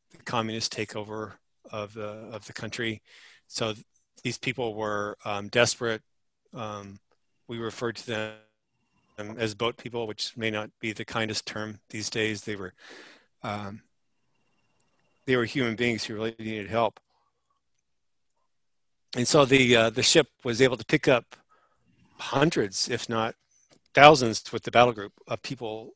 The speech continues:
um, in flimsy boats, um, who were, um, fleeing for their lives. And for that, every crew member got a humanitarian service, um, medal.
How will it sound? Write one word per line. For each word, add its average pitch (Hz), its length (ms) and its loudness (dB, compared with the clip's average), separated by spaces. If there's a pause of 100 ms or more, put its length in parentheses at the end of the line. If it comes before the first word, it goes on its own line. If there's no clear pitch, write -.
um, 107 500 -10 (140)
in 110 300 -2
flimsy 127 440 0
boats, 117 520 0 (640)
um, 104 460 -4 (480)
who 127 120 -12
were, 110 140 -6 (360)
um, 110 520 -8
fleeing 120 360 2
for 117 120 -6
their 107 220 -4
lives. 110 460 2 (380)
And 107 120 -4
for 127 260 -4
that, 110 280 2 (120)
every 110 340 -4
crew - 220 -8
member 120 400 -6
got 107 280 -6
a 110 140 -10
humanitarian 107 600 -10
service, - 560 -4 (400)
um, 104 320 -8 (100)
medal. 113 460 -10